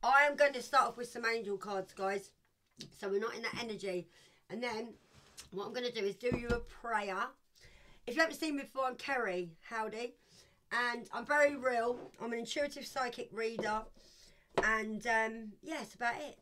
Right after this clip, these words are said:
<laughs> So, I don't know why, but I'm drawn to it. I don't know why I just picked these up.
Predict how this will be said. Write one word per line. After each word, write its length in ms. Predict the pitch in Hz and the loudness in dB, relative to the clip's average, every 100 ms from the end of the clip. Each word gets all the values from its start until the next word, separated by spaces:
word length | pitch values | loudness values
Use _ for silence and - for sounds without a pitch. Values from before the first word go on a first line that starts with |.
| - | 4
<laughs> 460 | 349 392 370 349 349 | 12 12 12 12 8
So, 60 | |
I 720 | 349 330 294 - - - - 277 | 10 10 6 0 -4 -2 -2 2
don't 120 | 392 | 4
know 120 | 480 | 4
why, 100 | 453 | 2
but 80 | - | 0
I'm 80 | 262 | 0
drawn 200 | 359 415 | 2 2
to 100 | - | 2
it. 80 | 277 | 2
I 80 | 294 | 2
don't 100 | 359 | 2
know 100 | 415 | 4
why 80 | 359 | 4
I 40 | |
just 220 | 294 285 | 4 -8
picked 180 | 302 - | -8 -4
these 220 | 247 240 | -2 2
up. 320 | 294 - - | 4 2 0